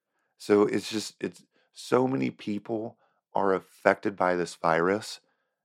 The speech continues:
that to be a patriot, you need to be protecting yourself and others around you from this virus. You do that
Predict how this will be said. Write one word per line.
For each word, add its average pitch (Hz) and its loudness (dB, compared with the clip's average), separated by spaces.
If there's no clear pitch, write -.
that 92 0
to - -10
be 87 -2
a 98 2
patriot, - -6
you 85 -10
need 82 -6
to 85 -8
be 82 -10
protecting 82 -8
yourself 104 4
and 85 -4
others 92 2
around 87 -2
you 82 -6
from 76 -4
this 73 -12
virus. 76 -6
You - -18
do 82 -8
that 95 0